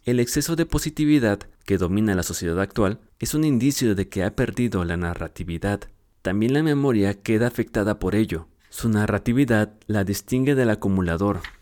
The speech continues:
que trabaja de forma meramente aditiva y acumula. Las huellas de la memoria, en virtud de su historicidad,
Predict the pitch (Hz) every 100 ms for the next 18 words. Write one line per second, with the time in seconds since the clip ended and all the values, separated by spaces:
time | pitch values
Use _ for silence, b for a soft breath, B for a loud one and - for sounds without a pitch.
0 | _ - 104 107 107 120 143 151 - 107
1 | 101 92 107 110 104 101 110 98 90 110
2 | 110 87 80 85 92 107 82 - _ _
3 | 117 117 135 151 170 180 175 170 131 107
4 | 98 117 - - 101 98 95 - 117 120
5 | 101 90 - 90 95 - 90 82 78 110
6 | 98